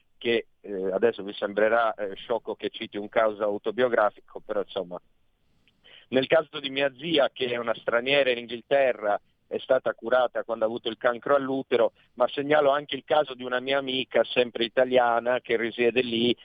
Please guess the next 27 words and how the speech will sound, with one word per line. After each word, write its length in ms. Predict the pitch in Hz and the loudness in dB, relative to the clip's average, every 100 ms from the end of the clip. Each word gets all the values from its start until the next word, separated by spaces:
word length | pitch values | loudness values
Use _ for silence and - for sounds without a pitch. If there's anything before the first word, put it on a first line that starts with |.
| - - | -16 -6
e 140 | 104 | 0
che 100 | - | 4
invece 440 | 123 120 139 - 117 | 6 6 4 4 4
l'ha 100 | 117 | 4
avuto 360 | 123 131 127 | 2 -6 0
al 120 | 123 131 - | 0 -2 0
seno, 580 | 127 117 117 123 127 - - - | 2 4 2 2 2 0 -12 -6
e-, 220 | 131 131 - | -6 -4 0
ed 180 | 131 | 2
è 80 | 143 | 2
stata 360 | - 175 165 147 | 2 2 2 0
mantenuta 800 | 143 147 135 151 160 185 165 143 | -2 -6 -4 -4 0 0 2 4
dallo 220 | 127 127 | 4 2
Stato 360 | 127 147 131 135 | 0 0 0 -2
inglese, 760 | 127 131 139 127 113 101 127 - | -6 0 2 4 2 -2 -4 -2
pur 160 | 127 | 0
essendo 400 | 117 - 127 117 | 0 0 -2 0
straniera, 960 | 117 - 117 113 117 107 98 110 135 180 - _ - _ - | -4 0 0 2 2 4 4 4 2 -2 -8 _ -20 _ -12
è 100 | - | -4
stata 280 | 156 - 127 | -2 0 -2
curata 680 | - 160 170 120 - 110 104 _ - | 2 2 4 0 -2 -4 -4 _ -6
e 120 | 131 | -2
mantenuta 640 | 139 156 175 143 120 127 - | 0 -2 -2 -2 0 -2 2
a 140 | 165 | -2
spese 840 | - - - 139 131 117 135 135 120 | -2 -14 -2 2 2 0 0 0 0
dei 140 | 127 | -2
contribuenti. 920 | - 120 120 101 98 85 90 - 95 | -2 -2 -4 -2 -2 -4 -8 -8 -8